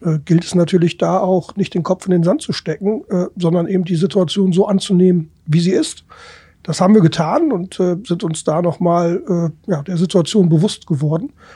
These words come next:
Und deswegen war da Druck. Ähm, wir wissen eben, worum es geht. Wir wissen eben, wie wichtig es ist, dann auch zu gewinnen. Und deswegen hat man den Druck verspürt. Und ja, das dann in so einem Spiel gegen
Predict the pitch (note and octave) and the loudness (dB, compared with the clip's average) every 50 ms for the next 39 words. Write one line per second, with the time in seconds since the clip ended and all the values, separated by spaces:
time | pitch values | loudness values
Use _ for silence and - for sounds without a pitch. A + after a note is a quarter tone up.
0 | - - - _ - D#3+ D3+ D3 - F#3+ E3+ E3+ C#3 C3 C3+ F3 G3 G#3 F#3+ E3 | -20 -20 -20 _ -6 -2 -2 2 4 4 4 4 4 2 2 4 4 4 4 4
1 | D#3+ B3 D4 - - - - _ - D#4+ C#4+ F#3 F3 F3 E3 F3+ E3 - - F#3 | 2 2 2 0 -6 -20 -20 _ -10 -2 2 2 4 4 4 2 2 0 0 0
2 | D#3 D3 E3+ - - G#3+ G3+ - F#3 F#3 E3+ F3+ D#3 - - _ _ - D#3+ D#3 | 0 0 0 0 0 0 0 2 2 2 2 0 -2 -4 -8 _ _ -6 -4 0
3 | G3 F#3 F3+ D#3+ - - - E3+ F#3+ A3+ A3+ - - - F3+ F3 E3 D#3 E3+ E3+ | 2 4 4 2 2 -2 -2 -2 -2 -2 -4 -8 -14 -10 -8 -8 -6 -4 -4 -4
4 | - - G#3+ F#3+ F#3 E3+ E3+ E3+ E3 D3+ - D#3+ D#3+ D#3 D#3 - - - - - | -4 -2 -2 -2 -2 -2 -2 -2 -4 -4 -4 -4 -4 -4 -4 -8 -12 -12 -6 -4
5 | G3+ F3 - A3+ G3 - - - F3 F3+ A3+ A3+ F3+ D#3+ - - - - D#3+ E3+ | -2 -2 -2 -2 -4 -4 -6 -6 -6 -6 -4 -4 -4 -6 -6 -8 -6 0 2 2
6 | D3+ D3 F3 G3+ B3+ C#4+ - - - - - - - - - - - - - _ | 4 6 6 4 4 2 -2 -6 -20 -20 -20 -20 -20 -20 -20 -20 -20 -20 -20 _
7 | _ _ _ _ _ - - E3 D#3+ D#3 E3+ - - F#3+ E3+ F#3 - G3 F#3+ F#3+ | _ _ _ _ _ -4 0 0 0 0 0 0 2 2 2 2 4 4 4 6
8 | F#3+ E3 E3 G3 G3+ - - E3 - - - F#3+ G3+ G3 D#3+ D#3 - C#3 C3 - | 6 6 4 4 2 2 0 0 0 0 2 4 4 4 4 2 -2 -10 -20 -20
9 | _ _ _ _ _ _ _ _ _ - - - C3 B2 - - - - - F3+ | _ _ _ _ _ _ _ _ _ -18 -14 -12 -12 -12 -12 -10 -8 -4 0 0
10 | E3 D#3+ - A3 E3 E3 F3 E3+ D#3+ - - - F#3+ G3 A3 A3+ A3+ A3+ F3+ - | 2 2 2 2 2 2 4 2 2 0 0 2 4 6 6 6 6 4 2 0
11 | - _ _ _ _ _ _ _ _ _ - - E3+ F#3 F#3 F#3 F3 E3 - - | -6 _ _ _ _ _ _ _ _ _ -2 2 2 4 4 4 4 4 2 -2